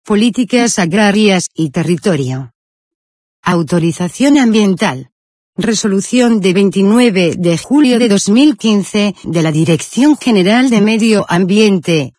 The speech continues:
por la que se otorga autorización ambiental unificada para la instalación y puesta en marcha de un secadero de maíz, promovido por Sociedad Cooperativa Río Búrdalo,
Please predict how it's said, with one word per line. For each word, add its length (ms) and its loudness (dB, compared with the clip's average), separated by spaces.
por 180 0
la 140 2
que 100 -4
se 140 -2
otorga 400 -2
autorización 800 0
ambiental 680 2
unificada 760 0
para 280 0
la 100 2
instalación 840 0
y 100 -2
puesta 360 -2
en 100 2
marcha 460 0
de 160 0
un 100 4
secadero 640 0
de 120 2
maíz, 440 0
promovido 640 0
por 180 -4
Sociedad 500 -2
Cooperativa 800 -2
Río 320 2
Búrdalo, 600 0